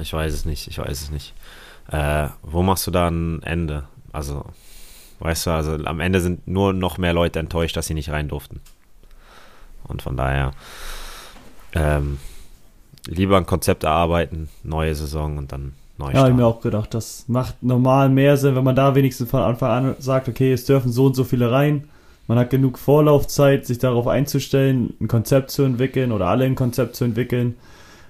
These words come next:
Speaker 2: wie es dann möglich ist mit Zuschauern. Und ja, da sollen die mal dran arbeiten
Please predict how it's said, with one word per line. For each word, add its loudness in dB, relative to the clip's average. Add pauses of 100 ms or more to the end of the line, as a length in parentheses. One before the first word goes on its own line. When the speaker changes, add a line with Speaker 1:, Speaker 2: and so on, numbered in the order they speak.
(100)
Speaker 2:
wie 2
es -2
dann 2 (240)
möglich 6
ist 2
mit 0
Zuschauern. 4
Und 0 (200)
ja, -4
da 0
sollen 0
die 2
mal 2
dran 2
arbeiten 2